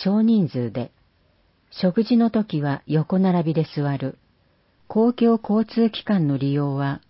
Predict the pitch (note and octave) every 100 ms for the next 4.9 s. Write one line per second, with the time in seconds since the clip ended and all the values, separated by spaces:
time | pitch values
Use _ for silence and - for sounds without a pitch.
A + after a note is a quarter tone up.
0 | _ - A#3+ A#3+ F3+ D3+ C#3 C#3 D3 F#3+
1 | F#3 F3+ E3+ D3+ - D#3+ - F3+ B2 B2+
2 | _ _ _ _ _ D#3+ D#3 C#3+ C3+ C3
3 | C#3 _ _ _ _ - D#3+ D#3 G#3+ A#3+
4 | A#3+ - A#3+ G#3+ D#3 - C#3 C#3